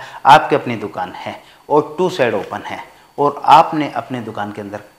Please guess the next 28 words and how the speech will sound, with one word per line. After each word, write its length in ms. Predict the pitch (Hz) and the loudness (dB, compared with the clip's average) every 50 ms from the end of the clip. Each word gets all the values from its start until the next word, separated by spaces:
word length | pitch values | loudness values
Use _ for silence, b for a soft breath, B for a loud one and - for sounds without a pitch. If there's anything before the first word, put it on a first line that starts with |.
| _ - | _ 4
काउंटर 360 | 127 139 156 156 175 170 147 | 4 4 4 4 0 0 2
लगाए 300 | 139 123 113 110 104 101 | 0 0 0 0 -2 -2
हुए 180 | 98 95 95 95 | -4 -6 -8 -10
हैं 200 | 104 120 139 131 | -10 -10 -10 -6
और 160 | 127 131 123 | -4 -4 0
आपका 320 | 107 123 131 - - 127 120 | 2 2 0 0 -2 -6 -6
कस्टमर 340 | - 135 - - - 117 110 | -6 -10 -14 -12 -10 -10 -10
बाहर 340 | 95 92 107 110 101 104 107 | -6 -6 -6 -4 -4 -6 -8
खड़ा 200 | - 101 95 95 | -10 -10 -12 -12
होता 280 | 87 90 95 - - 95 | -12 -12 -12 -12 -12 -10
है 220 | 98 107 110 104 | -8 -8 -8 -10
और 260 | - - 135 147 143 123 | -2 0 0 0 0 -2
दुकान 360 | 127 117 - 143 160 185 180 | -6 0 4 4 4 4 4
के 120 | 170 175 | 0 -2
अंदर 260 | 143 123 127 135 127 - - | -2 0 0 -2 -2 0 0
आने 240 | 113 120 123 143 147 | -2 -2 -2 -4 -6
की 100 | 139 120 | -8 -8
जो 140 | 117 120 - | -8 -10 -10
एंट्रेंस 480 | - 107 110 107 104 113 113 107 - - | -10 -10 -12 -10 -10 -12 -12 -12 -12 -12
है 140 | 87 - - b b b b b b b _ 117 | -14 -14 -16 b b b b b b b _ -12
वो 220 | 123 147 180 - | -4 -2 -2 -2
आपकी 440 | - - 127 123 - - - 120 107 - - - - 113 | 2 2 2 2 0 -4 -10 -12 -12 -14 -16 -18 -12 -2
गलत 280 | 110 127 135 147 151 151 | 0 2 4 4 4 2
दिशा 280 | 135 120 - 123 113 | 0 -2 -2 -2 -2
में 200 | 110 110 110 104 104 | -2 -2 -4 -4 -4
बनी 200 | 104 95 95 92 | -6 -6 -6 -10
हुई 340 | 90 92 90 87 87 87 | -14 -16 -16 -16 -14 -8
है, 140 | 95 123 156 | -4 -4 -4